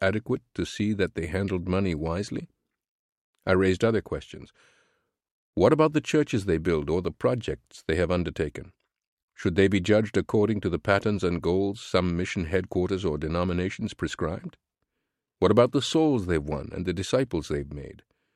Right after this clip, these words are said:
Would any denomination have criteria to evaluate those? How about criteria to evaluate their lifestyle on the field or the fruit they produce?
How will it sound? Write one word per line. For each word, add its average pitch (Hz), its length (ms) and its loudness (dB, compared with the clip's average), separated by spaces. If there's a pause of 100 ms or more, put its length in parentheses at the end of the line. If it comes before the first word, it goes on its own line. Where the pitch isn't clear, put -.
(180)
Would 98 240 6
any 131 180 6
denomination 113 640 4
have 101 240 -2
criteria 95 720 0
to 87 160 -2
evaluate 80 560 0
those? 80 400 -4 (560)
How 143 140 6
about 151 280 4
criteria 135 560 2
to 120 160 2
evaluate 110 580 4
their 101 160 6
lifestyle 110 600 2
on 101 140 2
the 92 100 0
field 92 380 0
or 82 80 2
the 90 100 0
fruit - 380 -4
they 95 120 2
produce? 98 540 -4